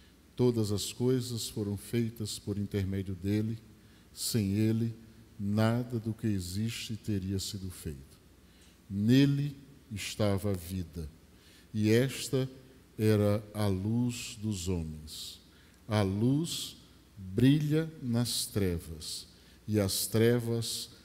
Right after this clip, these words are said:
não a derrotarão. Não há lugar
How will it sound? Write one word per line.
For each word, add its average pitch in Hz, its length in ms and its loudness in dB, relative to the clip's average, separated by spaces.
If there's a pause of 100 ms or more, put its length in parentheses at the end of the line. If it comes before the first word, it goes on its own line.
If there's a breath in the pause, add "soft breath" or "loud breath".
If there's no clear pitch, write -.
(260 loud breath)
não 147 880 4
a 110 240 2 (680)
derrotarão. 98 1000 0 (4000)
Não 110 320 2
há 123 280 0 (920)
lugar 110 640 0